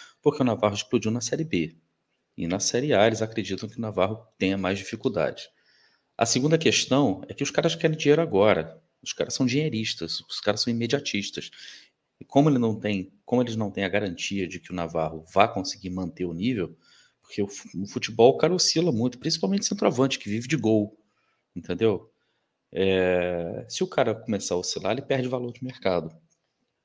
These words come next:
A terceira é, o Botafogo, tá? O Botafogo hoje está sob uma nova administração. A gente finalmente vai voltar a falar de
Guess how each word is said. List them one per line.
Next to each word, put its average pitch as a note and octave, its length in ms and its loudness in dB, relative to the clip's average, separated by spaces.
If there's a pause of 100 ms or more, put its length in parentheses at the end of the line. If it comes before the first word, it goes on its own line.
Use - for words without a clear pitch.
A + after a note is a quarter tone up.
(480)
A A#2 80 -2
terceira D3 540 6
é, F2+ 260 -2 (480)
o B2+ 80 -6
Botafogo, C#3 880 2 (720)
tá? G2+ 380 -2
O - 20 -16
Botafogo G#2+ 480 -4
hoje A#2 200 0
está A#2 220 -2
sob A2+ 280 -2
uma A2+ 140 0
nova G#2 420 0
administração. G2+ 1000 -4 (1200)
A G#2 100 -2
gente A#2 260 2
finalmente C#3 680 0
vai B2 100 4
voltar G#2 300 0
a F#2+ 40 0
falar F2 400 -4 (400)
de F2+ 540 -10